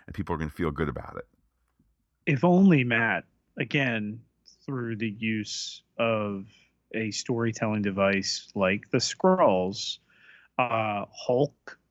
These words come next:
Speaker 2: healed out of the picture, not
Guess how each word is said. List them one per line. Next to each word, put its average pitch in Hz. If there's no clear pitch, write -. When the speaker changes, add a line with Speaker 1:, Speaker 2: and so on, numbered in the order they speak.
Speaker 2:
healed 131
out 143
of 131
the 113
picture, 113
not 139